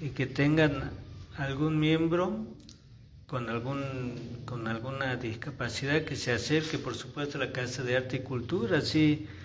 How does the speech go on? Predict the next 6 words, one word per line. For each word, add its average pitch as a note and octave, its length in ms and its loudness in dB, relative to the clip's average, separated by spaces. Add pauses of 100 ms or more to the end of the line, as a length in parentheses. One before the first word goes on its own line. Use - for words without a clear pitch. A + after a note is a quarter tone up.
(520)
puedan, C3+ 720 4 (1040)
eh, B2+ 380 0
estas B2+ 220 2
personas C#3+ 500 2
puedan C3+ 360 2
aprender B2+ 920 2